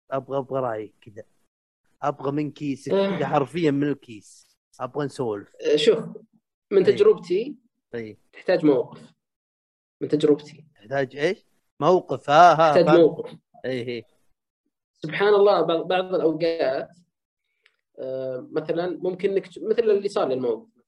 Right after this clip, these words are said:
Speaker 1: مم.
Speaker 2: يعني تخيل إنه قبلها بدقايق، قبل ما يكون الموقف إنه تنشق الفنيلة أو بلوزة، التيشيرت،
Speaker 1: مم.
Speaker 2: إنه قبل خمس دقايق ما كنت أفكر بال-، بالموضوع.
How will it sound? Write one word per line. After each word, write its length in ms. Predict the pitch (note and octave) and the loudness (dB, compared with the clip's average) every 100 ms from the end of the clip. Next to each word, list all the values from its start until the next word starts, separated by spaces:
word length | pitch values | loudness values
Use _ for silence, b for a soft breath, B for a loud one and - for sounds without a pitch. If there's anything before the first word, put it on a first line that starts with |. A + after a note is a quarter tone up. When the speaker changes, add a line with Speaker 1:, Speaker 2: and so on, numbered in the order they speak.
| _ _ _ _ _ _ _ _ _ _ _ _ _ _ - | _ _ _ _ _ _ _ _ _ _ _ _ _ _ -10
Speaker 1:
مم. 140 | C3 | -6
Speaker 2:
يعني 120 | D#3 | -4
تخيل 380 | D#3 A#3 A#3 A#3 | -4 0 2 2
إنه 140 | G3 F#3 | 2 2
قبلها 400 | A3 - F#3+ F3 | 0 0 -2 -4
بدقايق، 800 | - D3 E3 G3+ F3 C3 B2+ E3 | -8 -4 -2 0 0 -2 -2 -4
قبل 300 | E3 D#3 C#3+ | -4 -8 -8
ما 100 | C#3 | -10
يكون 340 | C#3+ _ E3 D3 | -12 _ -2 0
الموقف 400 | D3 C#3+ - - | 0 0 -2 -14
إنه 120 | C3 | -18
تنشق 420 | - D3+ D3+ D3+ C3+ C3 B2+ - - | -2 0 2 2 0 -2 -6 -8 -10
الفنيلة 600 | _ D3+ E3+ E3+ A3 - _ | _ 0 0 0 -2 -4 _
أو 120 | C3 | -8
بلوزة، 540 | - C#3+ D3 F3 D4+ - _ _ _ _ _ | -2 4 4 2 -4 -6 _ _ _ _ _
التيشيرت، 720 | - - - C3+ F#3+ - - _ _ - | -20 -14 -4 -2 -2 -4 -12 _ _ -14
Speaker 1:
مم. 240 | B2+ A2+ _ _ _ - | -12 -12 _ _ _ -6
Speaker 2:
إنه 500 | G3 A3+ A3+ A3 G#3 - - - _ A#3+ | 0 4 4 2 -4 -6 -16 -20 _ -4
قبل 120 | A#3+ | -4
خمس 160 | A#3 - | -6 0
دقايق 220 | A#3+ A3+ | 2 4
ما 80 | A#3 | 2
كنت 140 | A3+ | 0
أفكر 260 | F#3 F3+ C#3+ | -2 0 2
بال-، 140 | C3+ | 2
بالموضوع. 540 | B2+ B2+ A#2+ G#2+ - | 0 0 -2 -2 -6